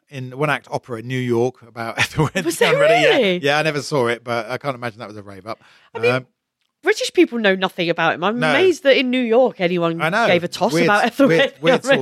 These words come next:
Speaker 2: Unready.
Speaker 1: material, but Saxons generally a very interesting period. You know, that's when we lay down the Shire system for
Speaker 2: I
Speaker 1: Britain.
Speaker 2: think,
Speaker 1: That's where
Speaker 2: I
Speaker 1: we get
Speaker 2: think
Speaker 1: our
Speaker 2: why I
Speaker 1: counties
Speaker 2: did so
Speaker 1: from.
Speaker 2: much background for this was because
Speaker 1: Yeah.
Speaker 2: I knew nothing really
Speaker 1: Yeah.
Speaker 2: about that period, and it is really interesting,
Speaker 1: So
Speaker 2: and
Speaker 1: the
Speaker 2: I'm
Speaker 1: sh-
Speaker 2: gonna do more reading, John.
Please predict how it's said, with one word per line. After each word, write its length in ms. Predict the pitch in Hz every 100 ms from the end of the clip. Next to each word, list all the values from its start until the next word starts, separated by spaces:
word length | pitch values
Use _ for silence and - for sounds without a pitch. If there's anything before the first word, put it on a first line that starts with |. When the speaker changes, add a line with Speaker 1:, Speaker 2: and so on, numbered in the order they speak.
| 113
Speaker 2:
Unready. 20 |
Speaker 1:
material, 300 | - - 104
but 280 | 104 143 139 _ _ _ _
Saxons 520 | - 185 - 180 127
generally 300 | 175 160 147
a 20 |
very 180 | 147 147
interesting 380 | 135 - 139 127
period. 360 | 143 147 143
You 80 | 139
know, 100 | 120
that's 180 | 135 127
when 140 | 131 123
we 120 | 120 _
lay 200 | 123 120
down 280 | 120 117 113
the 80 | 107
Shire 520 | - 135 117 117 117
system 440 | - 120 - 117
for 100 | 107
Speaker 2:
I 60 | -
Speaker 1:
Britain. 100 | -
Speaker 2:
think, 120 | 480
Speaker 1:
That's 80 | 427
where 80 | -
Speaker 2:
I 20 |
Speaker 1:
we 40 | -
get 60 | 427
Speaker 2:
think 20 | -
Speaker 1:
our 60 | 330
Speaker 2:
why 140 | 339
I 20 | 320
Speaker 1:
counties 60 | 285 294
Speaker 2:
did 20 |
so 60 | -
Speaker 1:
from. 100 | 285
Speaker 2:
much 180 | 254 -
background 440 | 285 - 269 240
for 40 | 202
this 140 | 190
was 100 | 214
because 140 | 262 294
Speaker 1:
Yeah. 60 |
Speaker 2:
I 40 | 302
knew 260 | 330 370 359
nothing 580 | 339 - 320 294 285
really 140 | 285 285
Speaker 1:
Yeah. 220 | 294 247
Speaker 2:
about 420 | 269 285 277 -
that 180 | 202 208
period, 280 | 214 180 180
and 80 | 202
it 80 | -
is 200 | 339 226
really 220 | 180 165
interesting, 380 | 156 160 - 175
Speaker 1:
So 40 |
Speaker 2:
and 80 | 165
Speaker 1:
the 20 |
Speaker 2:
I'm 40 | 254
Speaker 1:
sh- 60 | 294
Speaker 2:
gonna 160 | 302
do 220 | - 294
more 220 | 269 269 277
reading, 500 | 320 302 180 160 151
John. 280 | 147 151